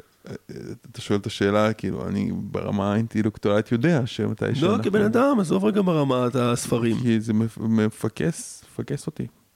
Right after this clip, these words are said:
Speaker 2: למה זה, למה זה מפקס?
Speaker 1: כי יש פה דריכות, יש פה אלמנט של דריכות, של חדות, של מיקוד, tunnel vision,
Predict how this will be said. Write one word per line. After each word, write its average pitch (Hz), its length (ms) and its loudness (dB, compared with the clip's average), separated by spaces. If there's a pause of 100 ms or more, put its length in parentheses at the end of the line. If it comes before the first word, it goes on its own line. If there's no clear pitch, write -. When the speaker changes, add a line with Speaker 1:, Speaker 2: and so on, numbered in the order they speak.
(380)
Speaker 2:
למה 135 300 0
זה, 139 120 -2
למה 127 240 2
זה 123 60 -4
מפקס? 127 560 -6 (160)
Speaker 1:
כי 110 80 -4
יש 110 120 -2
פה 139 160 -2
דריכות, 107 600 -2
יש - 100 -14
פה 107 160 0
אלמנט 117 520 2
של 120 240 2 (100)
דריכות, 110 720 2
של 104 340 -2
חדות, 113 560 0
של - 140 -2
מיקוד, 107 720 0 (260)
tunnel - 40 -2 (340)
vision, 104 340 0